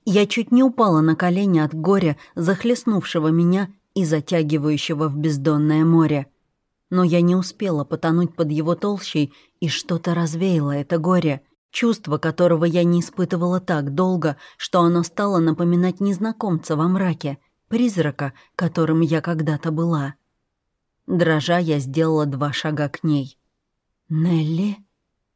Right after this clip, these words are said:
Она бросилась в мои объятия. Мы влетели друг в друга, и у меня перехватило дыхание. Я прижала сестру к себе, сжимая кулаками её платье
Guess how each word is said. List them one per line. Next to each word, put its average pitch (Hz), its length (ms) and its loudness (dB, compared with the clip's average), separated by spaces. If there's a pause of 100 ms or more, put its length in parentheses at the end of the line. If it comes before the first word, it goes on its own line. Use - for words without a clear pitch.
(140)
Она 165 280 4
бросилась 156 580 -2
в - 40 0
мои 156 280 2
объятия. 156 720 -2 (240)
Мы 190 180 4
влетели 214 520 2
друг 180 260 0
в 175 120 -2
друга, 175 480 2 (220)
и 190 120 0
у 185 60 4
меня 175 300 4
перехватило 185 800 -2
дыхание. 156 720 -2 (440)
Я 160 240 0
прижала 160 500 -4
сестру 160 420 -6
к 160 100 -14
себе, 180 400 -4 (220)
сжимая 196 520 0
кулаками 160 640 0
её 147 220 0
платье 175 560 -4